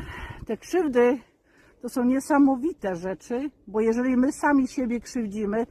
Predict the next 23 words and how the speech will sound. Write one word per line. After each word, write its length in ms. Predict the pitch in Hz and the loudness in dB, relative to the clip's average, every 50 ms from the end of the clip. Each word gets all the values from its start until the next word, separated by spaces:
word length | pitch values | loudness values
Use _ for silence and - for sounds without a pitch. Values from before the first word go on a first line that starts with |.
| - _ _ | -10 _ _
sami 400 | - - 240 233 233 254 240 226 | -8 -2 0 2 4 2 2 0
siebie 340 | - - 240 214 220 214 196 | -2 -2 -2 -2 -2 -2 -4
biczujemy, 680 | 202 214 - - 233 220 208 196 175 180 208 247 277 - _ _ - - _ | -4 -6 -6 -6 -4 -2 -2 -2 -2 -2 -4 -6 -6 -8 _ _ -20 -20 _
sami 460 | - - - 302 285 277 262 247 226 | -20 -4 0 2 4 4 4 4 2
sobie 440 | - - 240 226 202 233 226 220 208 - _ _ _ _ - - | 0 -2 -4 -2 0 0 0 0 0 -4 _ _ _ _ -16 -14
utrudniamy 720 | 277 - - 262 262 214 240 254 285 311 330 294 247 220 | -12 -8 -4 -4 -2 0 2 4 4 6 6 4 4 2
nasze 320 | 202 196 - - 208 202 | 0 -4 -4 -4 -6 -8
życie, 420 | 170 175 180 - - - 240 285 302 - _ _ _ _ _ _ _ _ _ _ _ _ | -6 -8 -10 -10 -10 -10 -10 -10 -10 -14 _ _ _ _ _ _ _ _ _ _ _ _
to 300 | 320 262 262 254 247 240 - | 2 4 4 4 4 0 -6
kto 220 | - - - 381 | -8 -6 -4 0
za 160 | 269 285 247 | 2 2 0
to 200 | - - 214 214 | 0 -2 -4 -4
odpowiada? 680 | 202 190 - - 208 185 185 180 165 165 156 147 143 - - - - - - - - - - - - - - - - - - - - | -4 -4 -6 -8 -10 -8 -6 -6 -6 -8 -8 -10 -14 -16 -20 -20 -20 -20 -20 -20 -20 -18 -20 -20 -20 -20 -20 -20 -18 -16 -14 -10 -8
No 80 | 240 | -4
powiesz, 260 | - 330 285 294 302 254 | -2 0 2 2 2 4
dobra, 400 | 339 359 311 269 262 262 262 247 | 2 2 2 4 4 6 6 8
ale 380 | 240 233 240 247 254 254 240 | 8 8 6 6 4 2 0
ten 220 | - 311 294 277 - | 0 0 -2 -2 -2
ktoś 300 | - - 302 - - 262 | -2 -4 -6 -4 -2 -2
mi 140 | 269 254 | -2 -2
coś 240 | - - 262 - - | -2 -4 -8 -8 -6
tam 180 | - 262 247 226 | -6 -4 -4 -4
zrobił, 500 | - 220 220 214 190 185 190 190 185 | -2 0 0 0 0 0 -2 -2 -2